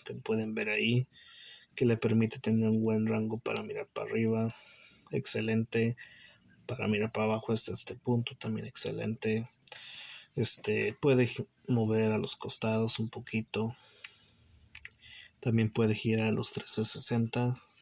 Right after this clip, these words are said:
Tiene ball joints en las sombreras que puede ver, que puede extender los brazos hasta este punto.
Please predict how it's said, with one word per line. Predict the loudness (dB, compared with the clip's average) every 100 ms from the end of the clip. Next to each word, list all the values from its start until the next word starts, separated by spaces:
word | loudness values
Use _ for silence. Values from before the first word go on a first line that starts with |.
| -20 _ _ _ _ _ _ _ _ -20 _ _ -20 -20 -20 -20 -20 -20 -20 -2
Tiene | 2 4
ball | 6 6 6
joints | 6 4 4
en | 0
las | 0 0
sombreras | 0 2 2 2 2 0
que | -4
puede | -4 -4 -2 -4
ver, | -4 -6 -12 -20 -10
que | -8
puede | -4 -2 -2 -2 -4 -8 -14 -8 -2
extender | -2 -2 -2 0 0 0 -2 -8 _ _ _ -20 -20 -20 -20 -20 _
los | -2 0
brazos | 2 2 2 2 0 0
hasta | -2 0
este | 0 0
punto. | -2 0 0 2 2 2